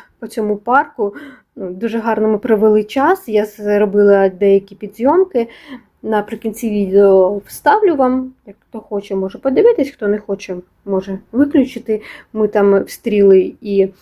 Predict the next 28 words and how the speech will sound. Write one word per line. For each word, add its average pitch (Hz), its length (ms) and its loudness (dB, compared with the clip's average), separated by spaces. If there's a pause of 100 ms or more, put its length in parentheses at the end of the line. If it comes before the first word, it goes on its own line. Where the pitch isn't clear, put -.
(180)
даже, 202 540 0 (460)
ем, 208 420 -2 (420)
черепашку 208 800 -2
ми 370 120 2
встріли. 320 600 -2 (960)
Також 202 280 -12
я 208 60 -16
там 226 120 -2
коротенькі 226 600 0
відео 202 300 2
вставляла, 214 640 0
ми 196 380 0 (260)
там 196 200 -6
були 190 380 0 (340)
і 214 140 -4
качечки. 339 1000 -4 (400)
Ем, 277 380 0 (1040)
спочатку 214 560 -4
одна, 208 480 0
а 285 40 0
потім 240 380 -8
в 202 60 -8
іншому 214 400 -4
місці 214 400 -4
ми 208 200 2
побачили, 202 600 -2
як 190 140 -4
вони 202 240 -2